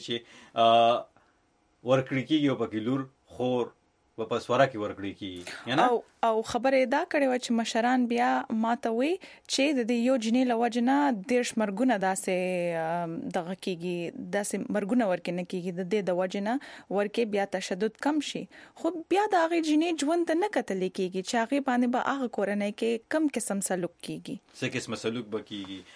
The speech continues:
Speaker 1: او بیا ماشومه جینۍ، لکه چې یوه وړه جینۍ وي، د هغې عمر د لوبو وي. او
Speaker 2: کنه.
Speaker 1: د هغې وخت د میرګاټو، د چیندرو، د سکولو، دغه شانتې، د ماشومانو
Speaker 2: د لوبو،
Speaker 1: سره د لوبو
Speaker 2: بالکل.
Speaker 1: کول. او هغه بلې کورنۍ ته، لکه سړی په خپله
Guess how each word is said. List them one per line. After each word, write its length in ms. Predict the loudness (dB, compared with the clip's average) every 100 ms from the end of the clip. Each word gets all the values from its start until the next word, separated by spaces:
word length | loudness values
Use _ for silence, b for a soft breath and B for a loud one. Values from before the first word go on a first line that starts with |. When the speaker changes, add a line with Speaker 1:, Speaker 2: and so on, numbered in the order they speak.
| B -6
Speaker 1:
او 60 | -2
بیا 60 |
ماشومه 400 | 0 -2 -2 -2
جینۍ، 320 | -2 0 0 0
لکه 120 | -2 -4
چې 100 | -2
یوه 160 | 2
وړه 160 | 4 4 2
جینۍ 220 | 0 2
وي، 100 | 2
د 80 | 2 2
هغې 140 | 2 2
عمر 160 | 2 0 -2
د 100 | -4
لوبو 340 | -4 -4 -6
وي. 140 | -8 -12 _ B B
او 120 | B
Speaker 2:
کنه. 180 | 0 4 6
Speaker 1:
د 20 | 6
هغې 240 | 4 2 0 2 4
وخت 200 | 2 0
د 60 | -2
میرګاټو، 580 | -2 2 4 4 2 -8 -8
د 20 | -8 -8
چیندرو، 400 | -8 -6 -4 -2 -4 -6
د 80 | -10
سکولو، 560 | -12 -6 -2 0 0 -2 -2 -4
دغه 160 | -4 -6 -6
شانتې، 400 | -8 -8 -10 -10 -10
د 20 | -8
ماشومانو 460 | -2 0 2 0 0
Speaker 2:
د 20 |
لوبو، 60 | -2
Speaker 1:
سره 100 | -4
د 100 | -2
لوبو 220 | -2 0 -2
Speaker 2:
بالکل. 80 | 0
Speaker 1:
کول. 180 | 0 -2 B B B
او 60 | 0 2
هغه 140 | 2 0
بلې 180 | 0 0 -2
کورنۍ 360 | -2 -2 -8 -8
ته، 40 | -8
لکه 120 | -8 -10 -4
سړی 160 | -2 0
په 60 | 0
خپله 180 | 0